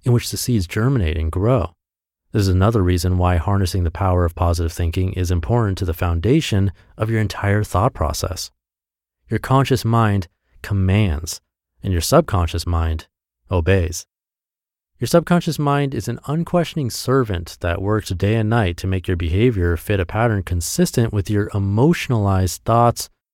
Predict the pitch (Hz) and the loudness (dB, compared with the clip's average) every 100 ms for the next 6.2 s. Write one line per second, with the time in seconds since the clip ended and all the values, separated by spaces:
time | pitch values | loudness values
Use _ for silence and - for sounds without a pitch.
0 | _ 113 110 - - - _ 92 87 82 | _ 4 4 2 -12 -20 _ 0 0 2
1 | 82 92 76 76 - _ _ _ _ _ | 2 2 0 -2 -12 _ _ _ _ _
2 | _ 87 104 98 104 101 107 107 104 107 | _ -2 0 0 0 0 -2 0 0 0
3 | 101 98 104 107 98 - 98 95 90 95 | 0 0 2 0 -2 -4 -2 0 -2 -2
4 | 95 107 101 101 113 107 131 98 98 95 | 0 2 0 2 2 4 4 2 0 -2
5 | 92 92 92 107 104 95 98 95 127 127 | -2 2 2 2 2 2 2 2 2 0
6 | 90 - | -4 -16